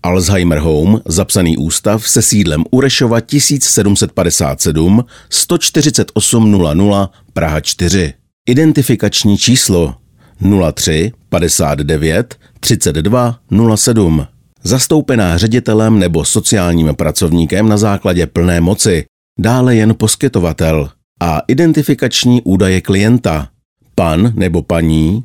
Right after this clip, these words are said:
datum narození, trvalé bydliště, e-mail,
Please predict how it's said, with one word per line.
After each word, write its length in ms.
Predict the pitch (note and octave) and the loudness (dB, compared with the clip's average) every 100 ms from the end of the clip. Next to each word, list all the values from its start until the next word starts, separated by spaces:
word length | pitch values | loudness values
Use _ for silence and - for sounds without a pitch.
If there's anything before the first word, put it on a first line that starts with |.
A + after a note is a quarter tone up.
| - | -8
datum 360 | - F#2+ - F2+ | -4 -2 0 0
narození, 760 | E2+ E2+ D#2+ E2+ D#2+ E2+ A2+ A#2 _ _ | 2 0 0 0 0 2 0 -2 _ _
trvalé 460 | A2+ G#2+ G#2 E2+ | 0 2 2 0
bydliště, 680 | D#2 E2 G#2+ - - A2 G#2+ - _ _ | 0 0 -2 -2 -2 -2 -2 -8 _ _
e-mail, 600 | B2+ D3 C3+ C3 B2+ B2+ | 2 4 4 2 2 0